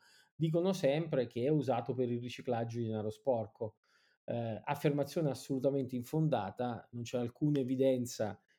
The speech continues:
dell'utilizzo del Bitcoin per riciclare denaro, mentre ci sono tonnellate di evidenze di grandi banche italiane e europee che hanno ricevuto multe per aver partecipato a operazioni di riciclaggio.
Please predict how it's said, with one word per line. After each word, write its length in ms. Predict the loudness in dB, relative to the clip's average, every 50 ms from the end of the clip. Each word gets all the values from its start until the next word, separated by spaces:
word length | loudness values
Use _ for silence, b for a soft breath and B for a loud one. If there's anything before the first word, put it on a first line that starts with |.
| _ _
dell'utilizzo 680 | -6 -4 -2 -2 -2 -2 -2 0 0 0 0 0 0 0
del 100 | 0 0 0
Bitcoin 600 | -2 -2 -4 -2 0 2 2 2 2 0 -2 -4
per 120 | -4 -6
riciclare 460 | -6 -6 -8 -6 -2 -2 0 0 0
denaro, 440 | 0 -2 -2 -2 -2 -2 0 0 0
mentre 260 | 0 -2 -4 -4 -4
ci 100 | -6 -6
sono 240 | -6 -6 -6 -6 -4
tonnellate 600 | -4 -4 -2 0 0 0 2 4 4 2 2 0 0
di 80 | -2
evidenze 580 | -2 0 2 2 2 2 2 0 -2 -4 -6 -6
di 100 | -4 -4
grandi 360 | -2 -2 -2 -2 -2 -2 -2
banche 400 | 0 0 0 0 -2 -4 -6 -6
italiane 460 | -6 -4 -2 -2 0 0 0 -2 -2
e 20 | -2
europee 640 | -2 -2 -2 -2 0 0 0 0 0 -2 -4 -6 b b b b b b b b
che 120 | -4 -4
hanno 160 | -2 -2 -2
ricevuto 500 | -2 -4 -4 -4 -4 -6 -4 -2 -2 -2
multe 560 | 0 0 0 0 -2 -2 0 2 2 2 0 -2
per 280 | -2 -2 -2 0 0 -2
aver 360 | -2 -2 -2 -4 -4 -6 -6
partecipato 640 | -8 -8 -10 -10 -14 -14 -10 -8 -6 -6 -4 -4 -6
a 20 | -6
operazioni 600 | -6 -6 -8 -10 -10 -12 -10 -10 -10 -8 -8 -10
di 80 | -12 -12
riciclaggio. 640 | -14 -14 -16 -16 -14 -14 -14 -14 -16 -20 -20